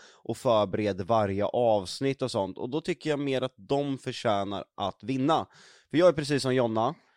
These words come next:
eh, dock inte just den här punkten att, eh,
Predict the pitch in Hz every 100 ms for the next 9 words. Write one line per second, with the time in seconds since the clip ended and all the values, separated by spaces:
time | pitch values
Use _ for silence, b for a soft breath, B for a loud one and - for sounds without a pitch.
0 | b - 120 113 110 - _ - 139 147
1 | 151 - 151 135 135 117 - 117 110 -
2 | 117 104 - 110 104 98 - 107 101 101